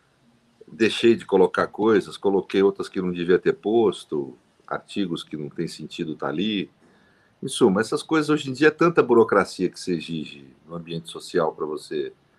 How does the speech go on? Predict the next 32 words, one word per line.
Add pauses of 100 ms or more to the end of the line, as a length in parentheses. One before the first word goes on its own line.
(420)
E
eu
sou
um
cara
que
tem
uma
personalidade
meio
indisposta
com
isso,
assim,
é
a
geração
isso.
A
minha
geração
não
é
muito
de (360)
cumprir
regra,
né? (1120)
Então,
ah,
ah, (880)
ah,